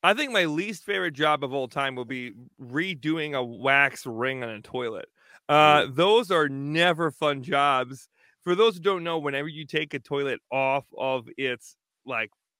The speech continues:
Speaker 1: pipe system, you have to scrape off this ugly thing called a wax ring. It helps to seal underneath your toilet so you're not gonna have any leakages, and it helps to prevent smell,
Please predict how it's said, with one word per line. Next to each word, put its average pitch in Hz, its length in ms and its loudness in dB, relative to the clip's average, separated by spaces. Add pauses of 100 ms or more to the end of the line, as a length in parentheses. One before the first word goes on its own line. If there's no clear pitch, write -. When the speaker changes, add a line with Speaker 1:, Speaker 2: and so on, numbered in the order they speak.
(380)
Speaker 1:
pipe 139 360 0
system, 107 640 -10 (340)
you 143 380 -2
have 160 320 2
to 156 160 -2
scrape 160 560 -8
off 139 340 0
this 127 260 -8 (100)
ugly 151 340 -6
thing 131 320 -6
called 123 360 -4
a 110 60 -8
wax 113 560 -4
ring. 117 400 -8 (300)
It - 80 -6
helps 202 220 0
to 151 100 -10
seal 170 580 -4
underneath 135 380 -4
your 123 80 -4
toilet 131 300 -4
so 123 80 -6
you're 120 80 -4
not 117 160 -2
gonna 113 140 -6
have 120 140 -4
any 113 120 -6
leakages, 107 720 -12
and 135 100 -2
it 131 120 2
helps 151 300 0
to 151 80 -4
prevent 127 420 2
smell, 120 480 2